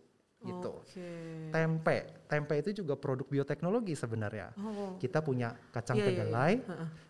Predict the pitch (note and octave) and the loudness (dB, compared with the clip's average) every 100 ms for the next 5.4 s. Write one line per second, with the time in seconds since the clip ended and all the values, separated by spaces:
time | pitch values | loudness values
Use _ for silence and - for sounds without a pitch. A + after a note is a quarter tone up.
0 | - B2 B2+ B2 A#2 A2+ A2+ C3 D3 C3 | -4 0 2 0 0 0 0 -2 -2 -4
1 | C3 B2 - C#3+ B2+ A#2+ - C3+ B2 A#2+ | -4 -4 -2 0 2 0 -2 -2 0 0
2 | C3 - B2 A#2 A#2 A#2 - _ - C3 | -4 -4 -2 0 -2 -4 -10 _ -4 0
3 | B2 B2 B2 - - - _ _ _ _ | 2 2 2 0 -12 -20 _ _ _ _
4 | _ _ A#2+ A#2+ A#2 A#2 A#2 A#2 A#2+ - | _ _ -4 -2 0 0 -2 -2 -2 -2
5 | A#2+ A2+ F3 | -2 0 0